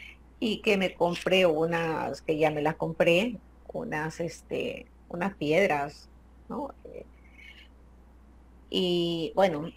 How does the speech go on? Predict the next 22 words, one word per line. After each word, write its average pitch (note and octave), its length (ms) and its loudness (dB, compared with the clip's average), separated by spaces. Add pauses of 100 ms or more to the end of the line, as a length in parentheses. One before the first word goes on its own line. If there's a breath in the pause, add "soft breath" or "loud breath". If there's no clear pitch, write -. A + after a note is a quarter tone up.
yo E3 160 -2
puse F3 240 -2
el G3 160 0
cuchillo G#3 600 2
y E3+ 180 0
comencé E3 480 0
a - 20 4
hacerme F#3+ 420 0
yo E3+ 120 4
autohipnosis F3+ 960 -2
y F3 180 -2
a E3+ 80 8
liberarlos. D3+ 760 2
En F3 120 -2
esta B3 220 4
oportunidad G3 560 0
no F#3 140 0
los F#3 240 2
pude E3+ 260 2
ver, E3+ 380 4
pero D#3+ 220 0
sí G3+ 500 -2